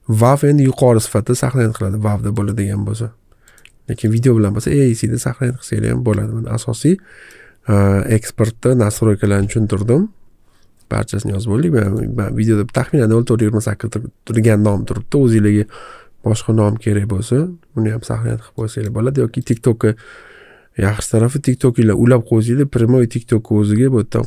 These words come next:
qo'yish imkonini beradi. CapCut. Xo'p, hammasi joyida. Biz buni papkani bosib, xatga saqlanib qilishimizni ko'rsatamiz va shu bilan eksportni bossak, bizani videomiz saqlanib qiladi. Va eng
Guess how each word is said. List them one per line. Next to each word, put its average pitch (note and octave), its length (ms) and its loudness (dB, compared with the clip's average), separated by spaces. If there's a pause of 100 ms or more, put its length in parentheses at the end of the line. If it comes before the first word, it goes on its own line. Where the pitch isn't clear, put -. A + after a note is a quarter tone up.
qo'yish A#2 320 0
imkonini G#2+ 500 0
beradi. G#2+ 320 2 (560)
CapCut. - 360 -6 (1300)
Xo'p, C3 380 0 (100)
hammasi A#2 520 -6
joyida. D3 680 -4
Biz A#2 160 -4
buni G2+ 200 -2
papkani A2+ 460 -6
bosib, - 340 -6 (760)
xatga A2 220 -4 (100)
saqlanib A2 320 -2
qilishimizni A2+ 360 -6
ko'rsatamiz C#3+ 480 0
va A2 140 2
shu A2+ 140 -2
bilan A2 160 0 (120)
eksportni - 520 -4
bossak, D3+ 500 0 (580)
bizani G2 380 2
videomiz B2 640 4 (220)
saqlanib A#2 480 0
qiladi. G#2 280 2
Va A#2 140 2
eng C3 100 2